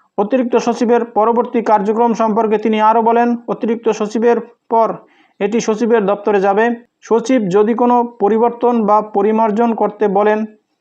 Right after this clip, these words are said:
তখন প্রয়োজন অনুযায়ী সংশোধন করা হবে। সংশোধন না থাকলে সচিবের দপ্তর থেকে এটি শিক্ষা উপদেষ্টার কাছে যাবে। উপদেষ্টা অনুমোদন দিলে শতাংশ হারে বাড়ি ভাড়া বৃদ্ধির প্রস্তাব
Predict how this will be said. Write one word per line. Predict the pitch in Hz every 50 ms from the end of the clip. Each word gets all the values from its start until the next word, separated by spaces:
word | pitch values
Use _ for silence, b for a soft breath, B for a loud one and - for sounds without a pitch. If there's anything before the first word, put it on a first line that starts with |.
| _
তখন | - 202 202 202 240 233 220
প্রয়োজন | 208 214 202 214 208 202 226 220
অনুযায়ী | 214 214 214 208 220 226 233 240
সংশোধন | 233 - 185 170 - 220 202 208 208
করা | 196 208 196 180
হবে। | 175 170 151 135 - - - _ _ b b b b b b b b b b b
সংশোধন | - - - 202 196 - 247 240 240 254
না | 226 208 214 214
থাকলে | 208 214 233 240 240 - 220 196 180 - - - _ _ _ _ _ _ _ _ _ _ _ _ _ _ _ _ _ _ _ _ _ _ _ _ _
সচিবের | - - 220 214 254 240 247 240 208
দপ্তর | 190 214 208 214 - - - 247 233
থেকে | - - 226 220 240 226 220
এটি | 208 214 226 226 226
শিক্ষা | 214 - - - 214 220 - - 226
উপদেষ্টার | 226 214 214 220 202 208 208 - 220 208 190
কাছে | 214 180 - 185
যাবে। | 170 180 160 156 127 - - _ b b b b b b b -
উপদেষ্টা | 196 185 226 208 240 233 233 - 233
অনুমোদন | 220 220 226 233 240 240 240 240 233 226
দিলে | 226 233 233 240 233
শতাংশ | 233 - 190 - 226 226 226 214 -
হারে | 233 202 208 214 208
বাড়ি | 202 190 190 196 214
ভাড়া | 214 226 226 226
বৃদ্ধির | 208 202 214 190 190 208 214 214
প্রস্তাব | 214 202 202 202 - - 214 214